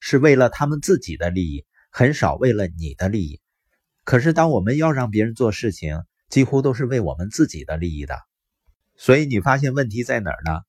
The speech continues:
人们极少为你的理由，或者是为我的理由做事情。但是当我要让他们做事情的时候，那是为了我。所以你要明白啊，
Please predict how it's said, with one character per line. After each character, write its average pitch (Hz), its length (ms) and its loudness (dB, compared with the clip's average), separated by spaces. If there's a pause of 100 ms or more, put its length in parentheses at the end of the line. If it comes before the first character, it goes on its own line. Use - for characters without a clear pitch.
(400)
人 127 200 6
们 170 180 2
极 160 240 2
少 80 220 0
为 127 180 0
你 90 220 -8
的 104 120 2
理 107 180 -2
由， 76 340 -6 (400)
或 170 200 6
者 90 140 0
是 120 140 -6
为 123 160 -2
我 87 180 -2
的 95 140 -2
理 113 100 -2
由 73 180 -6
做 78 160 -6
事 78 200 -8
情。 - 160 -12 (400)
但 185 160 8
是 151 200 2
当 165 260 6
我 87 240 2
要 147 160 8
让 147 180 2
他 117 140 -4
们 139 100 -2
做 139 200 4
事 147 180 -2
情 104 200 -4
的 110 100 4
时 92 160 -6
候， 82 260 0 (140)
那 147 160 4
是 - 100 0
为 135 180 6
了 95 120 0
我。 71 180 -4 (340)
所 143 280 8
以 165 160 6
你 131 80 -2
要 110 180 6
明 95 220 -2
白 101 140 8
啊， 80 80 2